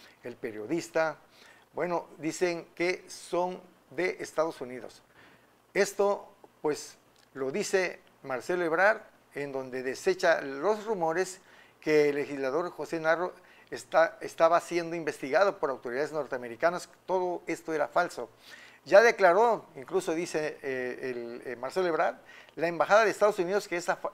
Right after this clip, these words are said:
que es falsa esa información, que esa información es clásico que anden inventando cables, pero ya lo dijo el embajador de Estados Unidos, yo, ese asu-, ese asunto está aclarado y qué bueno que así sea,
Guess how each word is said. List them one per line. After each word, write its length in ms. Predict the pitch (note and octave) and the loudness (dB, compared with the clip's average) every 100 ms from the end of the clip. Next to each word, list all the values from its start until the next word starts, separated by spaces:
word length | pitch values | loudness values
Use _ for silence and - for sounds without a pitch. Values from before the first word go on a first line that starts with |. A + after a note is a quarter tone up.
| - | -4
que 100 | D#3+ | -4
es 100 | E3 | -2
falsa 320 | E3 F#3+ - | 2 2 2
esa 160 | D#3+ F3 | -6 -6
información, 680 | D#3 C3+ B2 - F#3 G3+ F#3 - - - - | -8 -8 -8 -2 -2 -2 -10 -20 -20 -20 -10
que 120 | C#3+ | -6
esa 160 | D#3 F3 | -4 -6
información 580 | D#3 C#3 C3 E3 E3+ F3 | -8 -10 -6 -4 -4 -4
es 300 | F3 E3+ - _ _ | -6 -6 -10 _ _
clásico 440 | - F3 - D#3+ D3 | -2 -2 -2 -4 -4
que 100 | D3+ | -2
anden 220 | D#3+ D#3+ | -2 -4
inventando 560 | D3+ B2+ A#2+ D3+ D#3 - | -8 -10 -4 -4 -4 0
cables, 420 | D3+ D3 E3 - - _ _ | 2 2 -2 -10 -20 _ _
pero 420 | F#3 G3 G3+ G3 - _ _ _ _ | 2 4 4 0 -10 _ _ _ _
ya 160 | A#2 D#3 | 2 2
lo 120 | F3 | 2
dijo 180 | F3+ F#3 | 0 0
el 100 | F3 | -2
embajador 420 | D#3 D3 D3+ F3 | -2 -2 0 -2
de 60 | E3+ | -4
Estados 240 | F#3+ F3+ | -4 -4
Unidos, 440 | F3 G#3+ G#3+ - - _ _ _ _ _ _ - | -6 -2 -4 -6 -14 _ _ _ _ _ _ -6
yo, 420 | E3+ F#3+ - - _ _ | -2 0 -2 -10 _ _
ese 260 | E3 E3+ E3 | -6 -4 -6
asu-, 300 | - G3 - | -6 -10 -8
ese 160 | F3+ D#3+ | -8 -8
asunto 260 | F#3+ F3+ | -8 -8
está 180 | D#3+ E3 | -4 -2
aclarado 540 | D#3+ D#3+ A#2+ C#3 B2 - | -2 -2 0 -2 -2 -10
y 80 | C#3 | -8
qué 100 | F3 | -4
bueno 260 | E3+ F3 | -4 -6
que 80 | - | -10
así 140 | A#2+ C3+ | -12 -10
sea, 340 | - D3 A2+ | -4 -2 -2